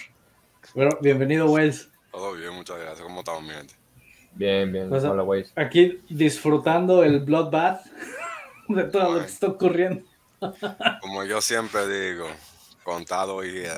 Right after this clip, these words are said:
Speaker 2: y, y dicho hace mucho tiempo. Estos son los resultados de todas las cosas que yo tengo años hablando y detallando.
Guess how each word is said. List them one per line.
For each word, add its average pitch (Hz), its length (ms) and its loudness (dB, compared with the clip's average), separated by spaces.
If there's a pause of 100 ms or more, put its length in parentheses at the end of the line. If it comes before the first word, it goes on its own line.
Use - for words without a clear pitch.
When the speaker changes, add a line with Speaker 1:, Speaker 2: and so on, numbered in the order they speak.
Speaker 2:
y, 101 220 -14
y 117 160 -10
dicho 104 460 -10 (240)
hace 85 260 -8
mucho 90 360 -12
tiempo. 65 360 -16 (2250)
Estos 107 320 -4
son 110 140 -2
los 107 140 0
resultados 110 720 -2
de - 60 -20 (100)
todas 156 520 2
las 127 160 2
cosas 113 500 -4
que 98 200 -12
yo 101 180 -12
tengo 101 500 -6 (240)
años 107 520 -2
hablando 87 480 -8
y - 20 -18
detallando. 78 640 -18